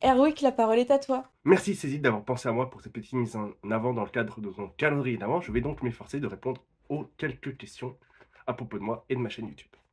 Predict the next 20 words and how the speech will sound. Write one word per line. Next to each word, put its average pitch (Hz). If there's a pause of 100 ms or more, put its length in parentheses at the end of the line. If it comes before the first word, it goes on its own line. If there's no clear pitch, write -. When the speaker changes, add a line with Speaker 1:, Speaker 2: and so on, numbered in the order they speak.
(460)
Speaker 2:
Qui 262
êtes-vous ? 110 (580)
Comment 254
s'appelle 170
votre 120
chaîne 117
Twitch -
et 127
ou 113
YouTube ? 180 (180)
Quel 202 (160)
type 180
de 123
contenu 120 (240)
produisez-vous ? 143 (560)
Je 143
m'appelle 113
Eric. 98 (640)
Ma 170
chaîne 180